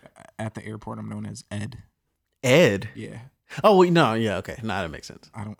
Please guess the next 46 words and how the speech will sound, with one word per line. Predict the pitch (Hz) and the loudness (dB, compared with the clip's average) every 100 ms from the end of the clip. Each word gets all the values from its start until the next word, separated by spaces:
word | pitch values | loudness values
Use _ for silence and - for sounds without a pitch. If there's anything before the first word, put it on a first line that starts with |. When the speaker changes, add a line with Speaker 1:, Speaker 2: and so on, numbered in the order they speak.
| - | -16
Speaker 1:
even | 113 107 | -14 -12
understand | 104 - - 107 | -12 -12 -14 -16
it | - | -16
myself. | 98 117 127 | -14 -8 0
Speaker 2:
You | |
don't | 135 135 | 4 4
understand | 123 - 131 202 | 2 -2 -2 -2
Speaker 1:
I | |
Speaker 2:
it? | |
Speaker 1:
don't | - | -4
under- | 113 107 | -10 -8
Speaker 2:
It's | 147 | -4
your | 160 | 0
last | 165 151 | 0 -2
name. | 156 92 | -4 -6
It's | - | -4
part, | 127 - | -4 -4
it's, | 135 143 | -8 -8
Speaker 1:
Ye- | 151 139 - | -12 -12 -4
Speaker 2:
it's | - 151 | -2 2
a | 135 | 0
nickname | 127 147 131 120 | 2 0 -2 -2
of | 110 | -2
your | 113 | -2
last | 107 104 | -4 -4
name. | 107 101 | -6 -6
Speaker 1:
Right. | 135 107 - - | -6 -8 -14 -20
Speaker 2:
<laughs> | - - - - - - - - - | -12 -2 -2 -2 -4 -6 -6 -6 0
Speaker 1:
Makes | - 143 143 | 0 0 -6
zero | 143 123 | -8 -8
sense. | 139 120 - | -10 -12 -10
Speaker 2:
When | 151 160 | 0 2
you | 165 | 4
said | - 131 151 | 4 4 4
it, | 180 | 4
I | 131 | 2
was | 143 | 0
like, | 123 98 - | -2 -6 -10
"Ed," | 78 127 - | -10 -10 -10
and | - 101 | -10 -8
then | 95 | -8
I | 95 | -6
thought | 127 | -4
Speaker 1:
Ed. | 120 | -4
Speaker 2:
about | 98 82 | -6 -12
it. | 92 | -14